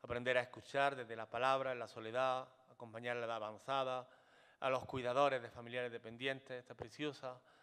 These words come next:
ante la muerte. Va un poco desgranando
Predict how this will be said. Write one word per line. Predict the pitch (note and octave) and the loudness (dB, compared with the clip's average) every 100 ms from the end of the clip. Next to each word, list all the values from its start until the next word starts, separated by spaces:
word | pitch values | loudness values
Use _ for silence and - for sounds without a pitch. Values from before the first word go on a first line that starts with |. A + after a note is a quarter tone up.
| _ | _
ante | A#2 A2+ | -14 -2
la | B2 B2 | 0 2
muerte. | C3+ A#2+ - G2+ _ _ _ _ _ _ _ _ _ _ _ _ _ - | 2 0 -6 -18 _ _ _ _ _ _ _ _ _ _ _ _ _ 0
Va | C3+ | 2
un | C3+ | 2
poco | C3 C3+ D#3 D3+ D3+ - - _ _ _ _ - | -2 -2 2 2 0 -18 -20 _ _ _ _ -8
desgranando | C3+ B2 B2 C3+ D3 D3 D#3 D#3+ | -6 -2 0 0 0 0 -2 -4